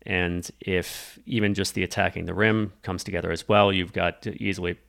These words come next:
a guy with all-star upside. But, uh, the upshot of all this, you know, just what I'm referring to is that Ausar is very raw in some ways,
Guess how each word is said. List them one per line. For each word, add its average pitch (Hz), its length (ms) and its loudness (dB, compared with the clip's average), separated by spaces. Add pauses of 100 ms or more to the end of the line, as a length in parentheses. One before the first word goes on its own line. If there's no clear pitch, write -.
(100)
a - 80 -6
guy 87 140 2
with 85 140 -2
all-star 82 320 -2
upside. - 320 -4 (380)
But, 87 280 4
uh, - 80 -8 (200)
the 120 200 2
upshot 120 280 4
of 92 80 6
all 85 180 4
this, - 380 -4
you 95 80 -4
know, 87 60 -2
just 85 140 -8
what 95 120 -2
I'm 87 80 -4
referring 90 340 -2
to 85 160 -4
is 87 140 -4
that 85 420 -6
Ausar 104 600 2
is 98 260 0
very 95 300 2
raw 82 220 2
in 82 100 -4
some 90 200 -6
ways, 87 280 -8